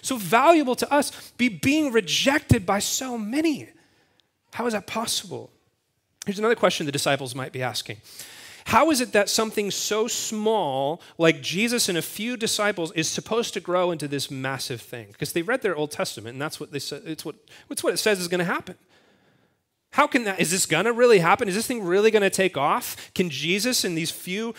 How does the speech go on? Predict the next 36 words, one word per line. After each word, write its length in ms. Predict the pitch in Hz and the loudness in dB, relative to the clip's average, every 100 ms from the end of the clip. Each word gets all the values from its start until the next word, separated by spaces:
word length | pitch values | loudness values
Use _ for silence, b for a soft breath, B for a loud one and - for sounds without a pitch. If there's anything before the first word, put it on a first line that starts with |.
| B 139 | B -4
rabble 380 | 143 165 202 | 4 4 4
of 80 | 170 | 0
twelve, 320 | - 185 190 170 | -2 -2 -2 -2
can, 160 | 196 185 | -2 -2
can 140 | 180 | -2
this 160 | 208 - | -4 -4
really 360 | 143 147 208 214 | -4 -2 0 -2
become 440 | 151 - 127 170 | -4 -6 -10 -8
something? 400 | - 196 247 226 | -6 -6 -6 -4
Do 60 | 170 | -4
you 40 | |
ever 120 | 180 | -2
have 120 | 185 | -4
a 40 | 196 | -4
question 260 | 196 185 | -8 -8
like 160 | 196 196 | -8 -8
that 120 | 220 | -10
in 60 | 214 | -8
your 120 | 214 | -8
life? 240 | 226 226 _ _ _ _ _ _ _ - | -10 -14 _ _ _ _ _ _ _ -10
Can 120 | 131 | 0
God 260 | 147 202 | 4 6
really 220 | 185 196 180 | 6 4 4
use 260 | 160 180 | 2 2
something 340 | 196 185 208 190 | 0 -2 -4 -2
as 100 | - | -4
small 300 | 143 147 160 | -4 -4 -4
and 100 | 156 | -6
insignificant 560 | 147 143 139 - 160 | -8 -8 -8 -10 -12
as 160 | 139 139 | -12 -10
me? 400 | 120 107 120 - _ _ _ _ _ _ _ _ _ | -12 -12 -14 -18 _ _ _ _ _ _ _ _ _
Is 120 | 143 | -6
God 260 | 117 180 196 | 2 2 2
really 220 | 180 190 | 0 0
gonna, 200 | 175 165 | 0 2
is, 140 | 160 | 0